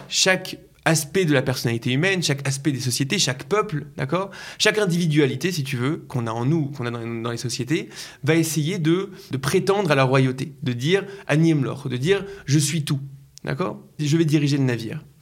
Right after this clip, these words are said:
Et on voit que chacune, finalement, essaie de pren-, de, de recevoir toute la lumière et se brise. D'accord ? Il y a quelque chose qui fonctionne pas, il y a quelque chose qui est pas harmonieux, et il va y avoir un besoin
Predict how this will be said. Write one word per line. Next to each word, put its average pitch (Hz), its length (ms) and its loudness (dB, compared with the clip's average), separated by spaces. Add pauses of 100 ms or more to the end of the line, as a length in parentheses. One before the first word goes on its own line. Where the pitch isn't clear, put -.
(280)
Et 131 80 0
on 131 60 4
voit 180 160 2
que 147 120 0
chacune, 175 380 -2
finalement, 143 480 0 (220)
essaie 135 240 0
de 139 80 2
pren-, 135 340 -2
de, 131 200 0
de 127 80 -2
recevoir 139 420 0
toute - 160 -8
la 160 80 2
lumière 143 500 0
et - 60 -4
se - 120 -2
brise. 113 420 -6 (800)
D'accord ? 170 360 -4 (600)
Il - 80 -4
y - 20 2
a 135 40 2
quelque 139 140 0
chose 180 140 0
qui 165 100 -4
fonctionne 135 360 0
pas, - 80 -6
il - 20 -6
y - 40 0
a - 40 0
quelque 120 80 -2
chose 165 140 2
qui 143 80 0
est - 20 2
pas 139 160 2
harmonieux, 131 380 0
et 208 60 0
il 151 40 -2
va 139 80 0
y 143 60 2
avoir 160 380 -2 (240)
un 135 120 2
besoin 147 560 2